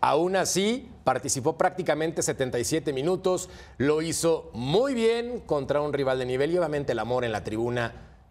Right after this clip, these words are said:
lo tiene que celebrar con su novia. Vean estas imágenes en donde el festejo primero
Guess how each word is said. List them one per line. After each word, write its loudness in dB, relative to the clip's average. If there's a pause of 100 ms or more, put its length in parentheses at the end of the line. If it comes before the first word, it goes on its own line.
(240)
lo -4
tiene 0
que -2
celebrar 0
con -4
su -4 (140)
novia. 0 (240)
Vean 2
estas 0
imágenes 0 (260)
en 2
donde 2
el -2
festejo 2
primero 0